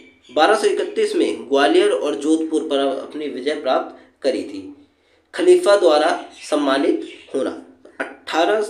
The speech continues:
sorry, बारह सौ अट्ठासी, अट्ठाईस ईस्वी में बगदाद के खलीफा ने इल्तुतमिश को शासन अधिकार की स्वीकृति पत्र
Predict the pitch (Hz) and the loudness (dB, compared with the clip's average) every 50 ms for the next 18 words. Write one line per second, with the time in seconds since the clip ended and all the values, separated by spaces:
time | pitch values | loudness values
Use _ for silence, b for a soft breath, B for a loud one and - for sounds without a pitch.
0 | - 131 131 127 - - 147 131 123 120 120 135 147 175 202 - - 202 - - | -8 -14 -16 -16 -6 -2 -2 0 0 0 0 2 2 2 2 2 0 -2 -2 -4
1 | - - 156 156 - - - - - - - - - - - - 160 165 202 226 | -6 -6 -6 -4 -4 -6 -8 -8 -8 -8 -10 -12 -14 -14 -10 -4 0 0 0 0
2 | 214 - - - 190 196 175 - 180 180 156 - - B B B B B B - | 0 -6 -12 -12 -12 -12 -12 -4 -2 0 0 0 -2 B B B B B B -8
3 | 151 160 165 147 - - 135 135 135 - 160 165 190 - - - 170 170 - - | -2 0 2 2 2 0 -2 -4 -2 -2 0 0 0 -2 -4 -6 -6 -6 -6 -6
4 | - 131 139 135 135 135 139 107 95 B B B B B B 143 160 160 160 165 | -6 -6 -6 -4 -4 -4 -6 -6 -6 B B B B B B 0 2 2 2 2
5 | 165 165 165 185 170 165 165 165 151 139 - - - - - _ _ _ _ _ | 0 0 0 0 2 2 2 2 2 0 -2 -6 -12 -16 -20 _ _ _ _ _
6 | _ - 165 139 - - - 123 131 - 165 165 160 143 143 143 139 147 143 151 | _ 0 0 0 2 0 -2 -2 0 0 0 2 2 2 0 0 2 2 0 0
7 | 156 156 - 156 147 - 143 139 131 120 - - 143 135 151 160 160 160 147 - | 0 -2 -4 -6 -6 -4 -4 -4 -4 -4 -6 -8 -8 -4 -4 -4 -2 -2 -4 -4
8 | - 180 180 | -4 -6 -8